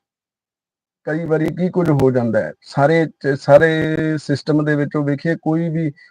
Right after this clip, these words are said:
ਪਰਫੈਕਟ ਨਹੀਂ। ਪਰਫੈਕਟ ਉਹ ਪਰਮਾਤਮਾ ਅਕਾਲ ਪੁਰਖ ਹੈ। ਕੋਸ਼ਿਸ਼ ਕਰੀਦਾ ਜਿੰਨੀ ਕੁ, ਕਿਉਂਕਿ ਥੋੜ੍ਹੀ ਬਹੁਤੀ ਖੇਤੀ ਖੁਤੀ ਕਰਕੇ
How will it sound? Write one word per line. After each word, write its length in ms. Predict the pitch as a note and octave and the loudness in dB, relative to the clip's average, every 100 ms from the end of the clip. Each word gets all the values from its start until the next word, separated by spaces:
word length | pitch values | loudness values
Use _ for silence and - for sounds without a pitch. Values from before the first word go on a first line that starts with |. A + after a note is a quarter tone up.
| _ | _
ਪਰਫੈਕਟ 400 | C#3 B2+ C3+ C3+ | -10 -2 -2 0
ਨਹੀਂ। 180 | D3 D#3+ | 0 2
ਪਰਫੈਕਟ 380 | D3 C#3 C#3+ C#3+ _ _ _ _ _ _ _ _ _ _ - | 0 2 0 -2 _ _ _ _ _ _ _ _ _ _ -4
ਉਹ 160 | D3+ | -2
ਪਰਮਾਤਮਾ 600 | D3 C3+ C3 B2 C3+ C#3 | 2 2 2 0 0 0
ਅਕਾਲ 280 | C3 B2+ B2+ | 2 2 2
ਪੁਰਖ 240 | C#3+ C3+ | -2 -2
ਹੈ। 100 | C#3+ | 0
ਕੋਸ਼ਿਸ਼ 400 | C3+ C#3+ C#3+ D#3 - | 0 0 -2 -2 0
ਕਰੀਦਾ 300 | C3+ C#3 C#3 | 0 2 2
ਜਿੰਨੀ 180 | C3+ | 2
ਕੁ, 120 | C#3 C3+ | 0 -2
ਕਿਉਂਕਿ 500 | _ _ - C#3+ D3 | _ _ -12 -6 -4
ਥੋੜ੍ਹੀ 180 | C#3+ D3 | -2 0
ਬਹੁਤੀ 240 | C#3+ C#3+ | 0 -2
ਖੇਤੀ 260 | C3 C3+ C#3 | -4 -4 -4
ਖੁਤੀ 240 | C3+ C#3+ | -2 0
ਕਰਕੇ 400 | C#3 C3 C3+ C#3 | 2 2 0 0